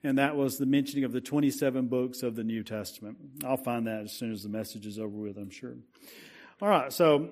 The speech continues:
now let's, let's move on as we wrap this up tonight. So what about the writings that did not make it into the canon? What about the writings that did not make it into, in other words, Scripture? Because when I say canon, folks, what we're saying is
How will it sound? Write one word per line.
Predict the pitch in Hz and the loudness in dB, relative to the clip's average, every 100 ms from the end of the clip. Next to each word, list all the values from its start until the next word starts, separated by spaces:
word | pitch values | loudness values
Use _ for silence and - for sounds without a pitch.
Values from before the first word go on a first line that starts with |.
| - 175 | -6 2
now | 165 160 | 6 8
let's, | 175 - 165 | 6 4 2
let's | 165 170 | 2 4
move | 165 151 | 4 6
on | 147 143 | 4 4
as | 123 | 4
we | 135 | 4
wrap | 131 127 - | 4 4 0
this | 117 - | -4 0
up | 120 117 | -2 -2
tonight. | - 113 110 120 131 | -8 -8 -6 -8 -2
So | 151 143 - - - | 2 2 0 -10 4
what | 208 262 | 8 10
about | 247 254 240 | 10 10 10
the | 170 | 6
writings | 156 151 170 180 170 160 139 156 | 8 10 12 12 10 8 4 0
that | 160 127 | 0 4
did | 160 | 4
not | 165 160 123 | 6 4 4
make | 139 143 143 | 6 6 6
it | 131 | 2
into | 131 127 | 2 2
the | 113 | 0
canon? | 110 135 120 104 101 101 _ _ _ _ _ - - - _ | -4 -2 -4 -4 -10 -14 _ _ _ _ _ -20 -20 -20 _
What | 156 | -2
about | 165 180 | 4 4
the | 156 | 6
writings | 147 139 139 131 | 8 8 8 4
that | 143 | 0
did | 135 147 | 0 2
not | 143 139 | 2 4
make | 135 135 | 4 4
it | 131 | 4
into, | 131 127 135 139 | 4 4 4 6
in | |
other | 147 147 | 6 8
words, | 139 131 - - - | 6 4 -4 -12 -12
Scripture? | - 160 - - 123 | 2 4 4 -2 -2
Because | 127 143 131 - - - | 4 4 4 0 -12 0
when | 151 | 4
I | 175 | 4
say | 233 226 | 8 8
canon, | 220 208 208 170 123 113 | 8 2 6 6 4 2
folks, | 139 131 135 - - - - - | 4 6 6 2 -8 -16 -20 0
what | 175 180 | 4 6
we're | 180 | 4
saying | 175 196 196 170 | 4 6 6 6
is | 151 151 151 | 6 6 4